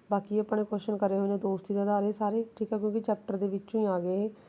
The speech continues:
ਜਿਹੜਾ ਆਪਾਂ ਨੇ ਸਾਰ ਕਰ ਲਿਆ, ਸਾਰ ਦੇ ਵਿੱਚੋਂ ਹੀ ਆ ਗਏ ਇਹ। ਮੁੱਖ ਪਾਤਰ ਮਾਨ ਸਿੰਘ ਹੋ ਗਿਆ, ਠੀਕ ਆ। ਬਾਕੀ ਇਹਦੇ ਵਿੱਚ ਪਾਤਰ ਕਰਮ ਸਿੰਘ, ਮਾਨ ਸਿੰਘ, ਅਹ, ਕਰਮ ਸਿੰਘ ਦਾ ਪਿਤਾ ਜਸਵੰਤ ਸਿੰਘ ਕਰਮ ਸਿੰਘ ਦਾ ਬ੍ਰਦਰ ਹੈ,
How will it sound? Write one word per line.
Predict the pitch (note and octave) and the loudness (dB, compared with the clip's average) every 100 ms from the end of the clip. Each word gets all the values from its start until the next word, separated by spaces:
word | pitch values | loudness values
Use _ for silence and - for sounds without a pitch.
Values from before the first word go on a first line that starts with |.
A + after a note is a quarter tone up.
| - - - | -20 -16 -4
ਜਿਹੜਾ | F#3+ G3+ | 2 2
ਆਪਾਂ | G3+ G#3 | 2 0
ਨੇ | G#3 A#3 - - - _ - - - _ - _ - - | 2 0 -4 -20 -20 _ -20 -20 -20 _ -20 _ -20 -2
ਸਾਰ | G3+ F#3+ | 2 2
ਕਰ | F#3 F#3+ | 0 0
ਲਿਆ, | G3 G#3+ | 0 0
ਸਾਰ | G#3 G3 | 0 0
ਦੇ | G3 G3 | 0 -4
ਵਿੱਚੋਂ | G3 - A3+ | -6 -2 -2
ਹੀ | |
ਆ | G3+ | -2
ਗਏ | F#3+ F#3 E3+ | -4 -6 -8
ਇਹ। | - - _ _ _ _ _ _ _ _ - _ - _ - | -14 -20 _ _ _ _ _ _ _ _ -20 _ -20 _ -4
ਮੁੱਖ | G#3 - | -2 -2
ਪਾਤਰ | - G#3 A3 G#3+ | 0 0 2 0
ਮਾਨ | F#3 F#3 | 2 0
ਸਿੰਘ | F#3+ G#3+ | 0 0
ਹੋ | G#3+ G3+ | 0 2
ਗਿਆ, | F#3 F3+ - - - - _ _ - - | 0 -2 -10 -20 -20 -20 _ _ -20 -10
ਠੀਕ | G#3 A3 | -2 2
ਆ। | |
ਬਾਕੀ | G#3 G3+ G#3+ | 2 2 2
ਇਹਦੇ | G#3+ | 2
ਵਿੱਚ | A3 - | 2 2
ਪਾਤਰ | G#3 G3+ A#3 | 2 2 -2
ਕਰਮ | G#3 G3 F#3+ | 0 2 2
ਸਿੰਘ, | G3 G#3 G#3 G#3+ | 0 0 0 0
ਮਾਨ | A3 G3 F#3+ G#3+ | 2 2 2 0
ਸਿੰਘ, | G#3+ A3 G#3+ A3 | 0 0 2 0
ਅਹ, | G#3+ - - _ - _ _ A3 G3+ G3 G3+ | -2 -16 -20 _ -20 _ _ -4 -2 -2 0
ਕਰਮ | G3+ G3 | 0 0
ਸਿੰਘ | G3 G#3 | 0 0
ਦਾ | G3+ G#3 | 2 2
ਪਿਤਾ | G#3+ G#3 G3+ G3+ | 0 2 2 4
ਜਸਵੰਤ | G#3 G3+ G3+ F#3+ F#3 | 0 -4 -2 -2 -2
ਸਿੰਘ | - G#3 | -2 0
ਕਰਮ | G#3 G3 G3 | 0 -2 -2
ਸਿੰਘ | G3 G3 | -2 0
ਦਾ | G#3 | 0
ਬ੍ਰਦਰ | G3 G3 F#3 G3 | 0 -2 0 -2
ਹੈ, | G3+ | -2